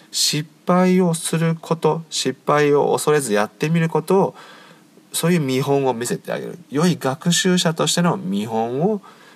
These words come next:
見せるということが、えーと、学習ファシリテーションの一つの方法になります。そしてやっぱり一番重要なのは、質問をするということですね。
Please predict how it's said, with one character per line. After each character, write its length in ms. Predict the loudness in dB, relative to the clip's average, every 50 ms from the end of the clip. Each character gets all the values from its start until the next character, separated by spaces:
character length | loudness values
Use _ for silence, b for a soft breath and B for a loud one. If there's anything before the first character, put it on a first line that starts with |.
| B B -10
見 120 | -8 -6
せ 160 | -2 0 0
る 140 | 0 0 -4
と 140 | -6 -8 -8
い 80 | -8
う 40 | -6
こ 120 | -4 -2 0
と 100 | 2 2
が、 180 | 2 0 -2 -4
え 180 | -4 -4 -4 -6
ー 40 |
と、 260 | -6 -6 -6 -6 -6 -6
学 260 | -8 -10 -10 -8 -6
習 240 | -6 -4 -4 -4 -4
フ 80 | -4
ァ 60 | -4
シ 140 | -6 -6 -6
リ 100 | -6 -10
テ 140 | -8 -6 -6
ー 40 | -4
シ 120 | -6 -6
ョ 60 | -8
ン 60 | -8 -10
の 80 | -10
一 200 | -10 -6 -6 -6
つ 120 | -6 -4 -6
の 80 | -4
方 180 | -2 0 -2 -2
法 160 | 0 0 0
に 140 | 0 -2 -4 -10 _ -20 -18 -14 -10 -6
な 100 | -4 -4
り 80 | -4 -4
ま 120 | -8 -10
す。 180 | -10 -12 -14 B B B B B B B B B B B B B B
そ 200 | B -2 -2 0
し 80 | 0 2
て 160 | 2 2 4
や 100 | 4 2
っ 40 | 2
ぱ 160 | 2 0 0
り 80 | 0 0
一 200 | -2 -2 -2 0
番 320 | 0 0 0 -2 -4 -8
重 200 | -6 -6 -4 -2
要 100 | -2 0
な 80 | -2 -2
の 120 | -2 0
は、 180 | 0 0 0 -2 B B B B B B B B B B B B _ -12
質 380 | -10 -8 -8 -6 -4 -4 -2
問 360 | 0 0 2 2 2 2 2
を 100 | 2 2
す 240 | 2 0 -4 -4 -2
る 100 | -2 -2
と 160 | -4 -6 -8
い 60 | -8 -10
う 20 |
こ 80 | -10 -8
と 60 | -10
で 60 | -8
す 100 | -6 -4
ね。 160 | -4 -4 -4